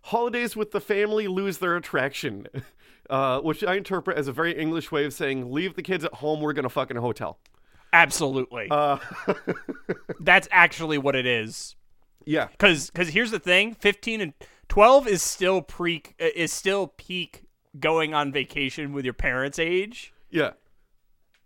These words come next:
Speaker 1: Fifteen is the age where you're kinda over it and you don't want to.
Speaker 2: But twelve is still there, so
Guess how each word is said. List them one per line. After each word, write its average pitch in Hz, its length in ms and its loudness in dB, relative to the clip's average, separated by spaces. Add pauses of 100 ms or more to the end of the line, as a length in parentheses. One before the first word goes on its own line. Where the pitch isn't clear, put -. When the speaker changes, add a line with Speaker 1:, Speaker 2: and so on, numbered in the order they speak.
(640)
Speaker 1:
Fifteen 226 380 -4
is 208 120 -2
the 185 140 0
age 160 140 -2
where 165 60 -2
you're 147 100 0
kinda 139 220 -2
over 123 260 -2
it 117 40 -4
and 113 80 -8
you 117 60 -6
don't 110 140 -4
want 107 200 -8
to. 123 160 -8 (520)
Speaker 2:
But 170 140 0
twelve 247 300 6
is 196 80 -2
still 202 240 2
there, 147 260 2
so 151 160 -6